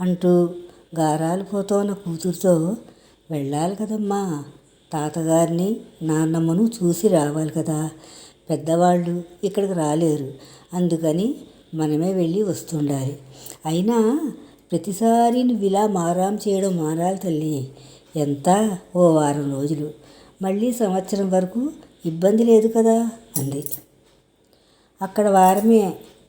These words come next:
తర్వాత అమ్మమ్మ ఇంట్లో మరో వారం ఉండాలి కదా. "అమ్మా, నేను సంధ్య వాళ్ళ ఇంట్లో ఉంటాను, మీరు వెళ్ళి వచ్చేయండి,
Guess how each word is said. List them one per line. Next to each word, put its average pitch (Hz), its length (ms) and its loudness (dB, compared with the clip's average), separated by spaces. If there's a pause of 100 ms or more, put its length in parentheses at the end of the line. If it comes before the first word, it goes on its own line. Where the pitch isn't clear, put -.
(160)
తర్వాత 190 420 0
అమ్మమ్మ 190 440 0
ఇంట్లో 196 380 2
మరో 160 300 2
వారం 156 380 0
ఉండాలి 156 280 0
కదా. 147 500 -4 (460)
"అమ్మా, 156 520 -4 (340)
నేను 180 200 0
సంధ్య 165 440 -2
వాళ్ళ 180 240 2
ఇంట్లో 170 320 -4
ఉంటాను, 156 540 -2 (460)
మీరు 208 200 0
వెళ్ళి 196 280 2
వచ్చేయండి, 143 720 -4